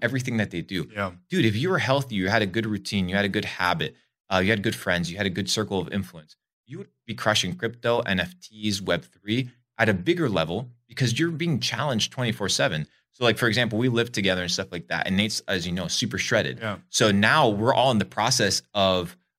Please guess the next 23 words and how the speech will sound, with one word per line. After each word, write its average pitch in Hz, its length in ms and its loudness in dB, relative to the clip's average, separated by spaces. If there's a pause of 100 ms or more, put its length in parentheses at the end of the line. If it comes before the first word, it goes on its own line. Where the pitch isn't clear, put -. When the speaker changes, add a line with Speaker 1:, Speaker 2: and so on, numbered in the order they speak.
(100)
Speaker 1:
of, 104 200 2 (520)
that's 127 300 4
our 120 120 2
goal, 131 360 -2 (260)
right? 107 140 0
Like, 110 160 2 (120)
that 127 260 4
is 123 160 2
the 101 80 0
standard. 78 560 -2 (280)
You 104 100 0
know, 107 100 4
I'm 120 160 0
the 113 100 2
richest 120 320 0
guy 107 300 4
that's 98 260 0
come 104 160 0
out 101 140 4
of 95 40 2
my 87 140 2
family 104 400 0
since, 90 720 2